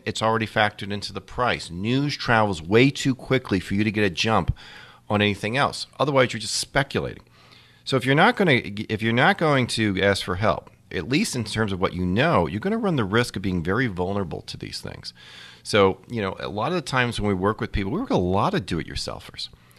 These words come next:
But what we give them is that second opinion and that guidance and coaching. If I think they're coachable. Now, sometimes some do-it-yourselfers are not. They really wanna believe that the tea leaves can be read.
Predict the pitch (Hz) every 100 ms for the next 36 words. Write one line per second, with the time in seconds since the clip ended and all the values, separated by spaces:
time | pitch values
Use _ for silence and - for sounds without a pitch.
0 | _ - 101 110 104 113 92 127 170 135
1 | 110 95 87 85 - 110 - 123 - 107
2 | 101 101 - 90 87 82 - 85 80 87
3 | 98 - - 87 - 143 185 - - -
4 | - _ - 175 190 170 165 143 127 -
5 | 127 131 123 80 - 117 - 208 262 196
6 | 156 151 139 135 113 107 110 104 98 92
7 | 92 82 - - _ _ _ _ - 127
8 | 202 170 117 135 202 214 214 190 190 190
9 | 185 185 120 110 113 117 117 117 - 127
10 | 127 123 - 120 123 123 143 85